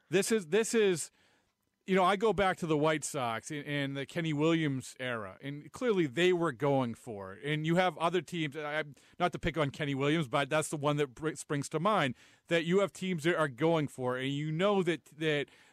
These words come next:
the future probably is going to be a little bit challenging. But these guys, these teams, a lot of them are running out guys who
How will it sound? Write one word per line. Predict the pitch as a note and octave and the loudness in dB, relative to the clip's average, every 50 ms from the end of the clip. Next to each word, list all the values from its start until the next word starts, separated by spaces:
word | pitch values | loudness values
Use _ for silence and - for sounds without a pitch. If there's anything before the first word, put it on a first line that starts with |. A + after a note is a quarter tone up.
| _ - | _ -4
the | D3+ D#3 | -2 -2
future | - - E3 F#3+ G3+ F3+ - - F3+ | -2 -2 -2 -2 -2 -2 0 -2 -2
probably | - - - F3+ F#3 F3 F3 E3+ D#3 | -2 0 0 0 2 4 4 2 2
is | C#3 A#2+ | 0 0
going | D3 D#3+ E3 D#3 | 0 0 0 0
to | - D3+ | -2 -4
be | C3+ C#3+ D3 | -6 -4 -4
a | D3+ | -4
little | C#3+ D3 D3+ D#3 C#3+ | -2 0 0 0 0
bit | A#2+ C#3+ C#3+ B2 | 0 -2 -4 -4
challenging. | - - - C#3 C3+ C3+ C#3 C3 B2 G#2+ A2 G#2+ G2 G#2 _ _ _ _ _ _ _ _ - | -6 -10 -8 -6 -4 -4 -4 -4 -6 -8 -12 -16 -18 -20 _ _ _ _ _ _ _ _ 0
But | F3 F3 F3 E3+ E3 - - _ _ - E3+ | 2 4 4 2 2 -2 -4 _ _ -18 -14
these | D#3+ D3+ A#3 C#4 D#4+ D4+ | -4 0 2 2 2 0
guys, | - - G#3+ F#3 E3+ D#3 C#3+ C3+ C3 C3 A#2+ - - _ - | 0 0 2 2 4 2 2 2 0 -2 -4 -8 -14 _ -6
these | D#3+ A3 C4+ - | -2 -2 -2 -2
teams, | - - - E3 C#3+ C3 A#2+ A2+ A2 - | -4 -8 -10 -8 -8 -6 -6 -8 -8 -8
a | D#3 | -4
lot | D3 F#3 A3+ C#4 D4 | 0 2 2 2 2
of | A#3+ F#3 A#2 | 2 0 -2
them | A2+ G#2 G#2 A2 B2+ - _ | -6 -10 -10 -12 -16 -4 _
are | E3+ F3 E3 | 2 2 4
running | D#3+ F#3+ G3 G3 F#3+ F3 F3 | 4 2 2 2 2 2 2
out | E3+ E3+ D#3 | 2 0 0
guys | C#3 D#3+ D3+ D3 C#3+ C#3+ C#3 C#3 C#3+ - | 0 0 2 2 2 2 2 0 -2 -2
who | - E3 D3+ D3+ D3 D3 - | 0 2 4 4 4 2 0